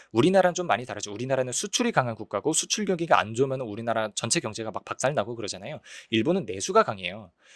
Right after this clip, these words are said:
지디피 대비해서 가계 소비, 가계 소비가 오십사 퍼센트 차지하고 있고요. 일본 내부의 민간 투자까지 합치면 칠십사 퍼센트 차지하고 있습니다. 그러다 보니까 수입이 강해요. 수출보다 상대적으로 수입이 강한 어떤 그런, 어, 영향이 있습니다. 그래서 왼쪽에 무-, 일본 무역 수지를 보시면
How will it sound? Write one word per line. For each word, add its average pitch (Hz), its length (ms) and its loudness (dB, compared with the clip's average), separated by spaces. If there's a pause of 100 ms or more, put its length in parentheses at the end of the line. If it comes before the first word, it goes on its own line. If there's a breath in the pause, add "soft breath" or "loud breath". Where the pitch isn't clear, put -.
(140)
지디피 208 380 2
대비해서 151 300 4
가계 107 320 -2
소비, 156 220 -4 (140)
가계 - 280 4
소비가 139 320 0
오십사 117 480 2
퍼센트 170 280 -4
차지하고 101 400 -4
있고요. 95 380 -12 (360 loud breath)
일본 151 280 6
내부의 117 300 0
민간 131 320 -2
투자까지 160 420 -4
합치면 131 260 -10
칠십사 - 480 0
퍼센트 196 320 -4
차지하고 104 380 -6
있습니다. 90 360 -8 (920 soft breath)
그러다 208 260 12
보니까 160 220 2
수입이 240 420 0
강해요. 95 380 -8
수출보다 175 580 2
상대적으로 202 540 0
수입이 175 300 -2
강한 110 360 -4
어떤 95 240 -10
그런, 123 400 0
어, 92 240 -4
영향이 127 240 -4
있습니다. 95 460 -6
그래서 170 180 0
왼쪽에 139 320 4
무-, 123 160 -8
일본 160 260 0
무역 147 280 0
수지를 147 240 -4
보시면 101 560 -8